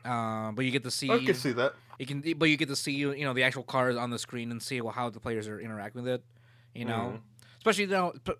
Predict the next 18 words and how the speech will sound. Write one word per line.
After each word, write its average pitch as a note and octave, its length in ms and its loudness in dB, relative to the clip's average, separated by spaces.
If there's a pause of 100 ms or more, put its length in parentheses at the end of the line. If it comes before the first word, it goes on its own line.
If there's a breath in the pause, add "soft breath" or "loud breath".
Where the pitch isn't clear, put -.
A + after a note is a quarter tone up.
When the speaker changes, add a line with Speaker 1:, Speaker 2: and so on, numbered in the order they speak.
(160)
Speaker 1:
also F3+ 300 2
you D3+ 80 4
can D#3+ 100 4
also D#3+ 240 2
see E3+ 240 0
them D3 360 0
kinda C#3+ 240 2
let B2+ 320 4
loose C#3+ 280 0
more C3+ 280 4
'cause B2 140 -2
they're B2+ 100 2
not B2+ 200 2
risking B2 300 -2
their G#2+ 80 -4
lives A2+ 380 -2
in G#2 100 -8
a, G2 200 -8